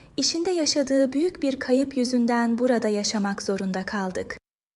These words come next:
Babam büyük bir giyim mağazasının sahibiydi ve işçisinin dikkatsizliği yüzünden çıkan bir yangında tüm mal varlığını kaybetti. O gün babam dükkanda değildi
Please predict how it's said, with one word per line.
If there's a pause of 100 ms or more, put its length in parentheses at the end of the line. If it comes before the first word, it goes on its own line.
(440)
Babam
büyük
bir
giyim
mağazasının
sahibiydi (420)
ve
işçisinin
dikkatsizliği
yüzünden
çıkan
bir
yangında (380)
tüm
mal
varlığını
kaybetti. (600)
O
gün
babam
dükkanda
değildi